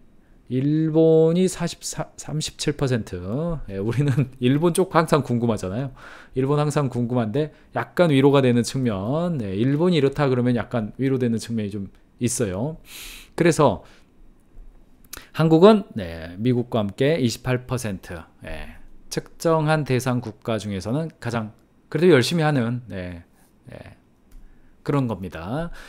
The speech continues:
직장인들에게 물어봤습니다. 벼룩시장에서 물어봤고요. 바쁘지 않으면 죄책감을 느끼는 직장인, 이십사 시간이 모자라다.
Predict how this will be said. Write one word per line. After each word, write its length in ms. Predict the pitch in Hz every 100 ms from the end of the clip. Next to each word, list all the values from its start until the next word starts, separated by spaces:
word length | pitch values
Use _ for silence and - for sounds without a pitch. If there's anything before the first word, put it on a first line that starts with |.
| - -
직장인들에게 560 | 151 185 196 165 175
물어봤습니다. 1000 | 135 120 123 110 127 104 92 92 131 160
벼룩시장에서 580 | 131 120 - 139 123 117
물어봤고요. 640 | 107 98 90 104 120 104 - - -
바쁘지 420 | 123 127 180 170
않으면 580 | 131 127 139 165 175 147
죄책감을 600 | - 135 135 156 147 139 113
느끼는 460 | - 120 147 -
직장인, 480 | - 113 110 90 80 - -
이십사 540 | 147 147 - - 139
시간이 360 | 123 131 135 151
모자라다. 560 | 127 117 110 90 78